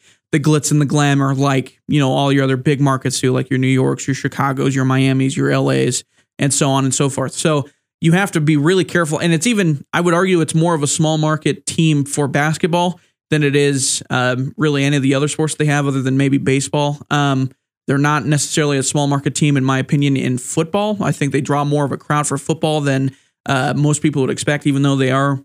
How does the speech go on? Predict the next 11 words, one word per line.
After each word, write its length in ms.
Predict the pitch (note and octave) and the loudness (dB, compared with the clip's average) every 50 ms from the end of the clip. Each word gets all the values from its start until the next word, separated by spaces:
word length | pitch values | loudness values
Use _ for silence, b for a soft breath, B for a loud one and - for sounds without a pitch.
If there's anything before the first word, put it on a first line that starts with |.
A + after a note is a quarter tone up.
| - - | -10 -10
a 80 | - C3+ | -6 -4
team 200 | - D#3+ D3 C3+ | 0 0 0 0
from 120 | C3 B2+ | 0 -2
Cleveland. 420 | C3 - D3 D3 C#3 D3+ D3+ D3+ - b b b b b b - - | -2 0 0 2 2 0 0 -2 -4 b b b b b b -6 -2
Um, 460 | D3 D#3 D3+ D3 C#3+ C3 C3 B2+ - _ _ _ _ _ _ _ _ - - _ _ - | 0 2 2 2 0 0 -2 -2 -4 _ _ _ _ _ _ _ _ -20 -20 _ _ -2
but 220 | - D#3 - - | -2 0 0 0
they're 260 | D#3+ C#3+ D3+ D#3+ D#3 | 2 2 2 2 2
a 60 | D3 | 0
smaller 400 | - - - D#3+ D#3+ E3 D#3 D3+ | -2 -2 0 0 0 2 0 0
market 320 | D3 D3 C#3+ C#3 - B2+ - | 0 0 0 -2 -2 -4 -4
team 480 | - - D#3 D3 C#3 C3 B2+ B2+ - | -2 0 0 0 0 0 -2 -4 -6